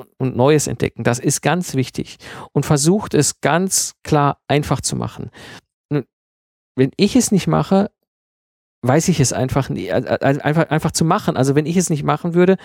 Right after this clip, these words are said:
würde ich nicht wissen, wissen, ob Podcasten mir liegt. Macht es einfach, versucht es, probiert es aus. Ganz, ganz wichtig. Nur dann könnt ihr für euch selbst entscheiden, ist Podcasten, äh, äh, en-, entsprechend etwas, was euch liegt.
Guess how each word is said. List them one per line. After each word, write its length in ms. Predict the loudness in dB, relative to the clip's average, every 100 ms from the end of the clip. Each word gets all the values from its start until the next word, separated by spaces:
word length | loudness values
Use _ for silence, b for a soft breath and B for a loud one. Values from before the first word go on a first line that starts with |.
| B B B
würde 200 | 2 2
ich 100 | 0
nicht 180 | 2 4
wissen, 360 | 4 2 -2 -2
wissen, 340 | 2 2 2
ob 220 | 0 -2 0
Podcasten 580 | 0 0 -2 -2 -2
mir 100 | -2
liegt. 320 | 0 -2 -6 B B B B
Macht 320 | -2 0 0
es 100 | 0
einfach, 320 | 0 0 -2
versucht 480 | -2 0 2 0 -2
es, 120 | -4
probiert 420 | -2 0 4 4
es 160 | 2 0
aus. 380 | 2 4 2 -2 B B B B
Ganz, 240 | -2 0
ganz 200 | 0 0
wichtig. 460 | -2 -6 -8 -10 -10
Nur 160 | 0 2
dann 380 | 4 2 0 -2
könnt 220 | -2 -2
ihr 100 | -2
für 160 | -2 -2
euch 180 | 0
selbst 360 | 2 2 0 -6
entscheiden, 420 | -4 0 0 0
ist 120 | -4
Podcasten, 720 | -4 -4 -2 -2 0 -4 -6 -8 B B B B 2
äh, 260 | 4 4 0 -8 -8
äh, 80 | -4
en-, 320 | -4 -2 -4
entsprechend 840 | -4 -4 -2 0 0 0 -4 -4
etwas, 380 | -2 0 0 0
was 240 | 0 -2 -2
euch 160 | 0
liegt. 280 | 2 2 -2